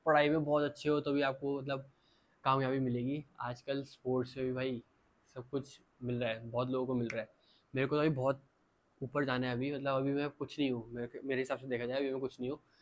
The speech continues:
तो अभी तो मतलब जॉब मिल गई, thank God, मतलब एक तरह से थोड़ा एक platform मिल गया मेरे को कि मैं अब stable हूँ, मेरे को अपने सिर्फ game पे मेहनत करनी है।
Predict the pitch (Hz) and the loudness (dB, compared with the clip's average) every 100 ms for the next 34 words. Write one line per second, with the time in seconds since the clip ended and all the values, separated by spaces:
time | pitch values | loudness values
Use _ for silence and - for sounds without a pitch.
0 | _ _ _ 139 139 135 - 127 143 147 | _ _ _ -4 -2 -2 -2 -2 0 4
1 | 151 151 - 156 151 147 151 151 - _ | 4 4 2 0 0 0 0 -2 -8 _
2 | 139 147 147 151 139 143 147 - - 131 | -4 4 6 4 2 0 -2 -6 -8 -4
3 | 131 135 135 - 135 131 - _ _ _ | 2 2 0 -10 -8 -8 -8 _ _ _
4 | - 131 131 139 135 151 151 - 151 156 | -6 -6 -2 -2 0 -2 -2 0 0 0
5 | - _ 147 135 151 160 139 131 123 123 | -4 _ 2 2 2 2 2 0 -2 -2
6 | 170 - _ _ _ - 143 139 147 147 | -4 -6 _ _ _ -4 0 2 0 -2
7 | - 147 135 143 147 160 151 - 156 156 | -6 -2 0 0 0 0 -2 0 2 2
8 | - - 131 139 135 143 135 127 131 123 | 0 -4 -4 -4 -6 -4 -2 0 0 -4
9 | 123 127 117 117 123 | -4 -6 -8 -8 -12